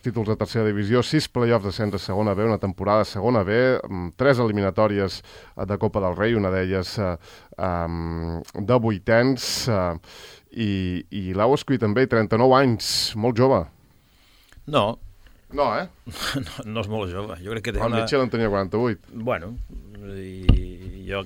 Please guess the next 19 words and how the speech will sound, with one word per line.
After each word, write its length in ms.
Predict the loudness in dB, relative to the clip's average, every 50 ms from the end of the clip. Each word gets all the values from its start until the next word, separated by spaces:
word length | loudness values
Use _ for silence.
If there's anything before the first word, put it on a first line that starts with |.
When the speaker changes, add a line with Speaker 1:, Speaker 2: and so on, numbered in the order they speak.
| -8 -10
Speaker 2:
jo 140 | -8 -6 -4
quasi 220 | -2 -2 -2 -2 -6
també. 300 | -8 -6 -6 -6 -6 -8 -10 -18 -20 -18 -18 -18 -20 -20 -20 _ -10 -6
Ehm, 720 | -4 -2 -2 0 0 0 0 0 -2 -2 -2 -4 -4 -4 -6 -6 -6 -8 -10 -12 _ _ _ _
<laughs> 540 | _ _ _ _ _ _ _ -8 -4 -2
no, 100 | 0 0 0 0
jo 80 | -2 -2
crec 140 | -4 -4
que 60 | -2 -4
no 20 |
és 80 | -4 -4
molt 160 | -4 -6 -6
jove, 160 | -4 -4 -4
jo 80 | -6 -6
crec 80 | -8 -8
que 60 | -8
té 60 | -8 -8
una 80 | -6
edat... 240 | -6 -4 -6 -6 -8